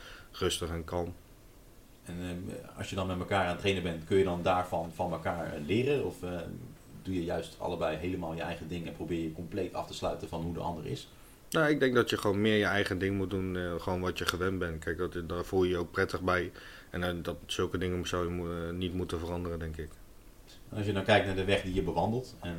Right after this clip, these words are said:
Speaker 2: eh, allebei in tweeduizend achttien weer opnieuw die tourkaart hebt gehaald. Nou, vanaf dat moment zie je bij jou de lijn echt, eh, sky high omhoog gaan. Nou, bij hem valt het toch een beetje tegen. Eh, leef je dan met, met elkaar mee of is het als sporter gewoon, eh, ja, eh, vooral jezelf eerst?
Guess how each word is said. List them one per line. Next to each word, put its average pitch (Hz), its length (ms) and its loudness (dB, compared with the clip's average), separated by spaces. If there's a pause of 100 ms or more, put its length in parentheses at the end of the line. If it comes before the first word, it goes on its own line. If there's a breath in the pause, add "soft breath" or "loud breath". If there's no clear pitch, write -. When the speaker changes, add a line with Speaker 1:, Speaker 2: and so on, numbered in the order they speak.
(160)
Speaker 2:
eh, 80 440 -8
allebei 85 380 -2
in 82 80 -6
tweeduizend 82 360 -4
achttien 82 260 -8
weer 82 200 -4
opnieuw 82 320 -4
die 80 140 -8
tourkaart 85 460 -4
hebt 85 140 -6
gehaald. - 420 -6 (640 loud breath)
Nou, - 160 -10
vanaf 90 180 -2
dat 101 100 6
moment 98 260 4
zie 98 120 -2
je 92 60 0
bij 92 80 2
jou 95 200 8
de 95 80 2
lijn 90 240 2
echt, 90 240 -4
eh, 87 320 0
sky 87 280 -2
high 82 240 -4
omhoog 90 260 0
gaan. 104 300 -2
Nou, - 140 -10 (300)
bij 85 220 -6
hem 92 120 -2
valt 87 140 -8
het 80 100 -12
toch 104 120 -2
een 90 100 -4
beetje 85 260 -4
tegen. 101 380 -4 (540 loud breath)
Eh, 113 60 -12 (120)
leef 110 280 4
je 117 60 4
dan 110 160 6
met, 98 120 0
met 95 180 -2
elkaar 85 240 -2
mee 107 320 0
of 104 100 -4
is 101 120 -4
het - 120 -4
als - 80 -4
sporter - 340 -2
gewoon, 87 300 -4
eh, 85 60 -4 (500)
ja, 73 140 -8
eh, - 560 -14
vooral 80 360 -6 (340)
jezelf 80 380 -4
eerst? - 260 -8